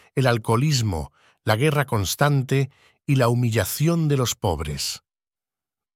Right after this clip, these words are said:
A menudo se escapaba del ambiente de la Meca a una cueva fuera de la ciudad, aislándose por sí mismo por días a la vez en la meditación. Aunque la vida preprofética de Muhammad fue de gran reputación,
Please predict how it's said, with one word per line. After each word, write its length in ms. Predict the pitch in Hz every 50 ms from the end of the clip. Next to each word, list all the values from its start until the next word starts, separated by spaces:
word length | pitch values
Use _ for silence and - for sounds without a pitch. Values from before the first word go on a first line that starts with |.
| _ -
A 80 | 107
menudo 360 | 107 110 123 139 143 131 139
se 160 | 131 - 139 123
escapaba 520 | 107 - - 123 107 - 131 127 127 117
del 120 | 123 117
ambiente 480 | 110 98 104 101 123 135 135 131 123 127
de 120 | 113 120
la 100 | 107 101
Meca 400 | 107 131 139 - - 143 131 120 - - - - - -
a 120 | 127 139
una 180 | 170 180 165 135 -
cueva 300 | - 170 165 147 117 101
fuera 300 | - - 147 147 131 113
de 100 | 107 104
la 100 | 101 92
ciudad, 420 | - - 110 98 117 107 87 143 - - _ _ _ _ _ _ _ _ -
aislándose 640 | 117 117 107 101 123 131 131 135 127 113 - 131 107
por 160 | - 110 95
sí 160 | - - 147
mismo 360 | 139 147 147 131 143 139 135
por 200 | 127 123 107 104
días 360 | 107 143 160 165 151 135 - 131
a 40 |
la 100 | 113 98
vez 380 | 90 120 123 123 113 - - - _ _ _ _ -
en 160 | 139 127 120
la 80 | 113 113
meditación. 880 | 113 107 110 104 - 107 - - - 113 90 76 64 57 - - _ _ _ _ _ _ _ _ _ _ _ _ _ _ _ _ _ _ _ _ _
Aunque 280 | - 123 123 104 - 120
la 80 | 107
vida 220 | 101 117 117 123 104
preprofética 680 | - 123 117 - 113 - - 139 127 - 113 - 110
de 80 | 98 98
Muhammad 540 | 92 92 85 - - 131 123 120 120 127 117 - _ _ _ _ _
fue 240 | - - - 143 123
de 100 | 113 92
gran 240 | 107 123 127 131
reputación, 920 | 107 107 98 - 113 107 - 98 - - 151 151 139 139 143 139 - -